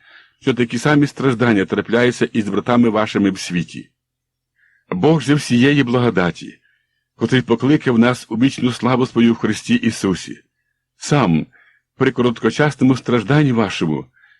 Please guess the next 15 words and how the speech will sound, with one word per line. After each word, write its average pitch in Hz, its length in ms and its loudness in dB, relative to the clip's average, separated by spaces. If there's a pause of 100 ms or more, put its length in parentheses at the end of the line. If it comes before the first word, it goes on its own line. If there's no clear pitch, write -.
(100)
нехай 135 320 0
удосконалить 120 840 0
вас, 80 380 -6 (300)
утвердить, 117 680 0
зміцнить 113 640 -2 (280)
і 110 140 2
зробить 107 460 0
непохитними. 87 800 -2 (600)
Йому 139 280 2
слава 135 320 0
та 127 160 0
влада 104 420 0
на 87 120 2
віки 120 320 2
вічні. 117 460 2